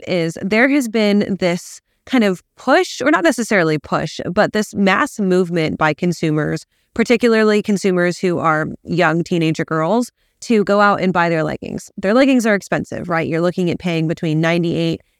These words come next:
and I think their most expensive pair is, like, a hundred and forty-eight dollars for leggings. So naturally, there's brands that like to counterfeit their leggings, and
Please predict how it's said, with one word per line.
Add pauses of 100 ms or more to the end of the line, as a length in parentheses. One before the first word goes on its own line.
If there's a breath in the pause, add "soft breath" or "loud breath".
and
I
think
their
most
expensive
pair
is,
like,
a
hundred
and
forty-eight
dollars
for
leggings. (340)
So
naturally,
there's
brands
that (200)
like
to (140)
counterfeit
their
leggings, (400)
and